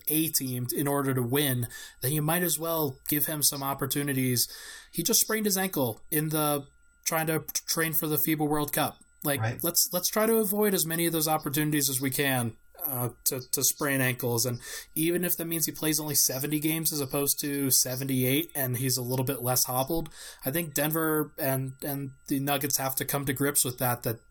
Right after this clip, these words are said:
Speaker 1: the playoffs are what you're playing for now. You're not playing to get into the playoffs. You're playing for beyond.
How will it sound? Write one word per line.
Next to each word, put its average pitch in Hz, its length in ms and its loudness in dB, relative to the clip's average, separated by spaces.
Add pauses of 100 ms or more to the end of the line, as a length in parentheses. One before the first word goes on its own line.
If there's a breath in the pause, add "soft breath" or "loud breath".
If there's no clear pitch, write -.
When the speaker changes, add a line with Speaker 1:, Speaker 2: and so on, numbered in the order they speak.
(120)
Speaker 1:
the - 80 -6
playoffs 190 360 2
are 214 140 0 (180)
what 180 120 -2
you're 190 100 -2
playing 180 280 0
for 127 220 -6
now. 113 140 -6
You're 120 120 -4
not 165 180 0
playing 175 200 0
to 170 60 -4
get 160 180 0
into 165 220 0
the 135 100 -4
playoffs. 127 380 0
You're 135 100 -6
playing 156 240 0
for 151 120 -2
beyond. 139 420 0